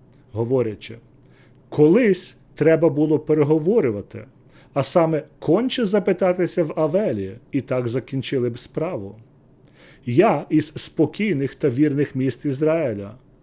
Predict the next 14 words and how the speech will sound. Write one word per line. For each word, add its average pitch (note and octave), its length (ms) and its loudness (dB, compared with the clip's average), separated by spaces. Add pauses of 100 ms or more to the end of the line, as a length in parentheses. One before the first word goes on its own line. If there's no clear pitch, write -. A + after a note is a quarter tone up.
(440)
Ти B3 180 4
ж - 160 -4
шукаєш C3+ 640 -2
погубити C#3+ 600 0
місто C3 520 -2
та - 160 -6
матерів D#3 520 0
серед D#3 340 -2
Ізраїля. D3+ 600 -4 (760)
Пощо G3+ 480 2
ти D#3 200 -2
нищиш C#3+ 520 0
спадщину A#2+ 640 -4
Господню?'» G2+ 760 -6